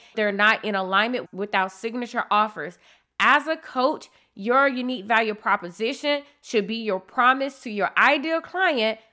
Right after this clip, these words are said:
of the transformation that they can expect. So your unique value proposition needs to be clear, concise,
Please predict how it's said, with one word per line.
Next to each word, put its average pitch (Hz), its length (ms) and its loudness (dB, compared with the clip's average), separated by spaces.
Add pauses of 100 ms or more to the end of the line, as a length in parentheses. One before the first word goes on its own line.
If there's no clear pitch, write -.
of 202 180 2
the 202 120 -2
transformation 262 1080 -4
that 180 280 -2
they 214 240 -2
can 214 440 -4
expect. - 640 -6 (300)
So 226 260 0
your 214 300 0
unique 294 380 -6
value 269 260 2
proposition 240 960 -6
needs 214 260 -10
to 226 80 -10
be 185 180 -12
clear, 285 640 0
concise, 269 640 2